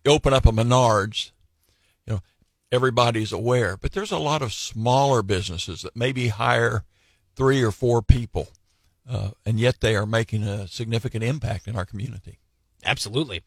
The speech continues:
Speaker 2: And it's sort of, it's Joplin Mayor Doug Lawson, News Talk K Z R G. It's one of those things, too, you know, when you're living in a city and you, you go to a part of the city that you had never been before,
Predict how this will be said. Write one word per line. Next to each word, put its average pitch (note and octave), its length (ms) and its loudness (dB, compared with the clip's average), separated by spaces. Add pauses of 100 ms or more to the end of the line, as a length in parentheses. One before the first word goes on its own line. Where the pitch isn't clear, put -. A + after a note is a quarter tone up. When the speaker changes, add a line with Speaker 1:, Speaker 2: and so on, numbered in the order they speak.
(180)
Speaker 2:
And E3 160 2
it's E3+ 120 0
sort C4 200 6
of, D#3 200 2
it's E3 200 2
Joplin F3+ 340 2
Mayor D3 200 2
Doug C3 200 2
Lawson, A#2+ 480 2
News B2 220 0
Talk B2 240 0
K B2+ 180 -2
Z A#2 160 -6
R A#2+ 80 -4
G. B2 340 -6 (300)
It's F#3+ 240 2
one D4 120 4
of D4+ 60 4
those F#3+ 180 2
things, F#3 240 -2
too, D#3+ 580 4
you E3+ 140 0
know, F#2 200 -4 (240)
when D3+ 340 4
you're D3+ 140 2
living F#3 280 2
in E3 80 -2
a D#3 40 0
city D#3 420 0
and C3+ 160 0
you, C3 220 -2
you B2 160 -4
go D#3 220 6
to F3 100 4
a C#3+ 60 -2
part D3 260 2
of C3+ 60 -2
the C3+ 80 -4
city C3 300 -4
that B2 200 -4
you B2+ 200 -10
had C3+ 240 -4
never D#3 240 2
been B2+ 260 0
before, F#2 500 -14